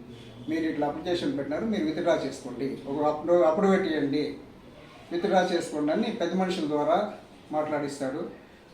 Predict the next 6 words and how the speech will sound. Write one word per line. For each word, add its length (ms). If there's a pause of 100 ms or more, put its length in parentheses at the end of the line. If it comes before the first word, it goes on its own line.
(120)
తను 180
స్వయంగా, 840
స్వయంగా 580
ఎవరి 160
దగ్గరికి 360
పోడు, 320